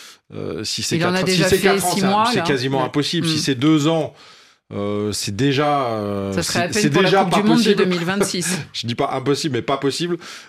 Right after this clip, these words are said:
Speaker 1: Donc, euh, ouais, non, je, franchement, à cet âge-là, avec déjà les années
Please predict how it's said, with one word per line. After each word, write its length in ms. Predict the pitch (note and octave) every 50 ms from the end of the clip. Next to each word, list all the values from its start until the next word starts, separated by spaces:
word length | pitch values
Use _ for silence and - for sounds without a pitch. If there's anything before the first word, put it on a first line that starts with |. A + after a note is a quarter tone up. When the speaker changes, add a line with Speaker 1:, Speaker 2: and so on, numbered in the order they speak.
| _
Speaker 1:
Donc, 380 | - A2 C#3 C#3 C#3 C3 - D3
euh, 180 | C#3 C#3 C#3
ouais, 300 | C3 C3 C3+ C#3 C#3+ C#3+
non, 400 | C3+ C3+ C3+ C3+ C3+ C3+ B2 A#2 A2+ G#2
je, 100 | - -
franchement, 300 | - D3+ D3 - G3 F#3
à 40 | E3+
cet 100 | - F#3
âge-là, 520 | E3+ D#3 C#3+ D#3+ E3+ F3 F3 F3 E3 C#3+
avec 340 | C3+ C3 B2+ C3 B2+ - A#2
déjà 360 | A#2 C#3+ D#3 D3+ D3 E3 E3
les 180 | D#3 D3 C3+ B2+
années 440 | C#3 C#3 D3 D3+ D3+ D3 A2 -